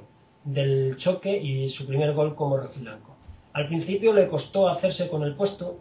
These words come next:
ya que era jovencillo, le veían como muy flaco, como muy alto, y le costó hacerse un hueco en el once, pero pasados unos meses enseguida lo consiguió,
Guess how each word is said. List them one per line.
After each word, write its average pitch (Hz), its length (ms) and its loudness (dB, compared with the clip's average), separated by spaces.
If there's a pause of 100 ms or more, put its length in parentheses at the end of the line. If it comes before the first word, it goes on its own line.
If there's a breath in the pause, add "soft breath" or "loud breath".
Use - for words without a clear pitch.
ya 151 200 -6
que 160 100 -4
era 143 180 0
jovencillo, 175 640 0
le 147 100 2
veían 165 260 -2
como 151 240 0
muy 143 120 0
flaco, 180 520 2
como 143 280 -4
muy 165 200 2
alto, 180 460 2 (400 soft breath)
y 143 100 -4
le 139 120 2
costó 151 300 4
hacerse 170 360 0
un 156 100 0
hueco 156 220 2
en 151 60 4
el 156 100 4
once, 151 380 2
pero 131 560 0
pasados 160 420 -2
unos 156 180 0
meses 170 400 0
enseguida 139 460 -2
lo 139 520 2
consiguió, 139 500 -2